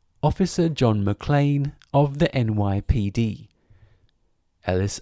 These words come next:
asks John where the detonators are.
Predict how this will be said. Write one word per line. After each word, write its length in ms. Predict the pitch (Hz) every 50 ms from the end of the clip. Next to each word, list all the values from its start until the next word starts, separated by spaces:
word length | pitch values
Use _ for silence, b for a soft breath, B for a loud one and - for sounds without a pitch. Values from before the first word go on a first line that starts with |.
| -
asks 480 | - 135 143 139 120 - - - - -
John 520 | - - 156 165 156 127 107 98 101 104
where 240 | 101 139 143 147 151
the 120 | 143 151
detonators 760 | 147 - 165 175 - - 147 127 110 101 92 - 107 101 -
are. 380 | - - 98 92 101 110 98